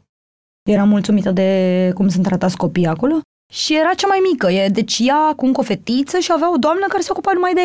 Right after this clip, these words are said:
ele. Pur și simplu, da, da, da. Dar ea a prins bine, adică nu a plâns când am lăsat-o acolo, a, nu știu, o zi sau două după aia s-a calmat, pentru că mi-au povestit ai mei că eu plângeam în fiecare zi, vreun an de zile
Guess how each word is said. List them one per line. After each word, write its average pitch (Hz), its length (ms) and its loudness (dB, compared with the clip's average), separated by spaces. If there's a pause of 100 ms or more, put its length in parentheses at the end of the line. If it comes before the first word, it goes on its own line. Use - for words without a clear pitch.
ele. 170 360 -2 (280)
Pur 240 120 0
și 247 140 -2
simplu, 190 300 -2
da, 185 180 0 (180)
da, 208 340 -2
da. 196 180 -2 (240)
Dar 262 160 0
ea 294 60 2
a - 20 -14
prins 349 340 -2
bine, 320 260 2
adică 185 260 0 (880)
nu 302 120 4
a - 160 0
plâns 226 800 -2
când 220 160 -4
am 208 60 2
lăsat-o 202 260 -2
acolo, 185 680 0
a, 220 180 -2
nu 220 160 0
știu, 151 380 -8 (480)
o 202 100 0
zi 196 140 0
sau 185 220 0
două 180 220 2
după 165 180 -2
aia 185 80 2
s-a 185 180 -2
calmat, 175 580 0 (360)
pentru 202 240 2
că 180 340 0
mi-au 190 200 2
povestit 190 280 0
ai 202 80 2
mei 196 140 2
că 185 100 0
eu 185 140 2
plângeam 185 380 2
în 202 120 0
fiecare 185 420 0
zi, 170 220 2
vreun 180 200 2
an 175 120 2
de 180 100 2
zile 170 400 0